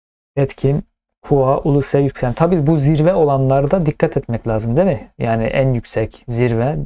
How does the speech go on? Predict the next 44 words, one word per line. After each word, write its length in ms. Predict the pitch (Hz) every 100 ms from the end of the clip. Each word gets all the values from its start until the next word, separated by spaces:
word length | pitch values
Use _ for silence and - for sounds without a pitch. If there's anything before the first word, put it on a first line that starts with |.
| -
Çünkü 340 | - 120 -
hani 220 | 127 127
çok 220 | 120 139 -
fiyatı 320 | 123 120 127
artmış. 340 | 117 107 -
Onu 140 | 120 120
da 60 |
söyleyeyim 400 | - 127 156 180
de 100 | 117 - 135 -
ek 160 | 135 120
olarak. 360 | 110 113 175 - _ _ _
Yeni 180 | 131 143
aylık 420 | 156 139 139 -
dip. 260 | 143 - - -
Bunlar 320 | 135 143 135
da 60 |
mesela 380 | 127 123 131 160
fiyatı 400 | 156 135 127 151
düşmüş. 500 | 135 - 151 - - _ _ _
Al 160 | 135
anlamına 440 | 139 143 143 147 147
gelmez 380 | 147 151 120 147
ama 200 | 202 151
biraz 280 | 143 156
düşmüş 340 | 151 - 156 139
en 60 |
azından. 400 | 120 107 107 110 - _ _ _ _ _ 143
Grafikleri 380 | 139 - 147
tek 180 | 139 139
tek 100 | 139
açamayacağım. 460 | 139 - 151 147 165
Otuz 240 | - 143
dokuz 240 | 143 - -
tane 220 | 131 117
var 80 | 117
arkadaşlar. 560 | 117 139 - 170 - -
<laughs> 40 | - - - - _ -
Ee, 340 | 131 123 123 127
durdura 360 | 139 143 151
durdura 340 | 135 117 135 139
bakabilirsiniz. 880 | 123 120 120 113 123 131 - - _ _
Siz 260 | _ 104
de 80 | 101
açıp. 520 | 104 - 113 - -